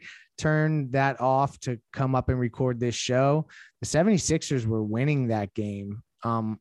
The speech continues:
unless I am, like, crazy. I, I think that they were up by quite a bit. So that's a huge development there. Um, let's get back to some of these questions. Um,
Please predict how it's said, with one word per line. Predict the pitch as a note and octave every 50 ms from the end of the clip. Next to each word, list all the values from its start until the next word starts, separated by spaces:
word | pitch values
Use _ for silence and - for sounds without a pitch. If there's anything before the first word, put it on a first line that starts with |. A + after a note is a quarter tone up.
| _ -
unless | A#2 A2+ A#2 A#2 A#2+ B2 A#2+ - -
I | - A#2+ A#2+ A#2+
am, | A#2 A#2 A#2 G#2+ A2+ A#2+ A#2 A2+ A2 G#2+ G#2+ G2+ - _ _ _ _ _ _ _ _ _ _ _ - -
like, | A#2+ A2+ A2 G#2+ - - - _ _ _ _ _ -
crazy. | - - B2+ B2 B2+ C#3 C#3 B2+ G#2+ A2 G#2+
I, | G#2+ A2+ A#2+ B2 - -
I | B2 A#2+
think | A2+ - C3 C#3+ D#3 C#3+
that | C#3+ A2+ G#2
they | A#2+ A#2
were | A2+ A2 G#2
up | G#2+ C3+ D#3+ -
by | - G2+ G2 -
quite | - - - C3+ C#3 B2
a | G#2
bit. | F#2+ G2 G#2+ A#2+ C#3 C3+ - - - - - - - - -
So | - - A#2+
that's | A#2 C3 C#3 C3+ -
a | C3 A#2
huge | G#2 - C3+ C3+ C3 C3 C3 A#2+ A#2 A#2
development | A2 B2 A#2 A#2 B2+ B2+ B2+ B2+ B2 A#2+ A#2 A2+ G#2+ G#2
there. | C#3 C#3+ D#3 D#3+ D#3+ D#3+ D#3+ D#3 D3+ - - - - - _ _
Um, | - B2 B2 B2 A#2+ A2+ - _
let's | C3+ C#3 C#3 C3+ -
get | - C#3+ B2+ G#2+
back | C3+ C3 C3 - -
to | - A#2+
some | - C3+ C3 C3
of | B2 A2+
these | A2+ B2+ B2 A#2+ A2 -
questions. | - - C3+ B2+ A#2+ - - - B2 B2 A#2+ A#2 A2+ G#2+ - - -
Um, | A#2+ A#2 A#2 A2+ A2+ A2 G#2+ G#2+ -